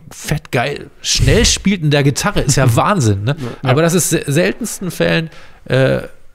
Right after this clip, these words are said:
Speaker 1: hört man diese Leute, äh, Musik, ähm, zu, äh, kon-, zu konsumieren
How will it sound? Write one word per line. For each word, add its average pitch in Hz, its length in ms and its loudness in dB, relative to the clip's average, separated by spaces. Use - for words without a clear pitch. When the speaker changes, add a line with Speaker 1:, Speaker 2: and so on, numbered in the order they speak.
Speaker 1:
hört - 200 0
man 135 140 2
diese 139 180 2
Leute, 131 1120 0
äh, - 960 -16
Musik, 139 480 0
ähm, 123 340 -2
zu, - 140 -12
äh, 120 140 -8
kon-, 156 200 0
zu 147 220 -2
konsumieren 143 600 2